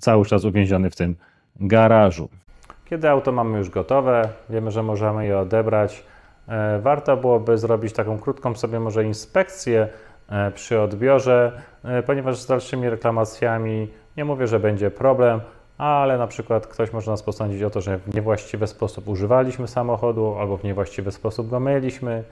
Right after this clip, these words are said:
a jak odbieramy auto, zróbmy sobie taki po prostu prosty przegląd. Sprawdźmy to, czy na przykład krawędzie folii są pozawijane, czy na przykład takie elementy jak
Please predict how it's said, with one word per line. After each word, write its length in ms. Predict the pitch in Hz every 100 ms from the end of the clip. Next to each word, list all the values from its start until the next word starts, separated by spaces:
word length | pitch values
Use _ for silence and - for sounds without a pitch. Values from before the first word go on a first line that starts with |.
| - - _
a 60 | 127
jak 160 | 127
odbieramy 540 | 123 127 131 127 123 117
auto, 600 | 117 120 117 117 110 110 - -
zróbmy 360 | 165 170 151
sobie 220 | 131 107 104
taki 220 | 98 107
po 100 | 101
prostu 300 | 95 104 95
prosty 340 | - 101 -
przegląd. 480 | - 117 101 98 87 - - - -
Sprawdźmy 600 | 104 - 170 160 143 127
to, 180 | 127
czy 200 | 127 -
na 120 | 123 117
przykład 460 | - 127 120 107 - - _
krawędzie 800 | - 127 113 127 127 120 120 120 117 - -
folii 320 | - 117 113
są 160 | 117
pozawijane, 880 | 107 117 113 101 107 107 98 98 104 - - -
czy 120 | -
na 80 | 117
przykład 420 | 110 117 127 -
takie 460 | - 120 131 123 -
elementy 520 | 120 123 131 131 131
jak 220 | 120 113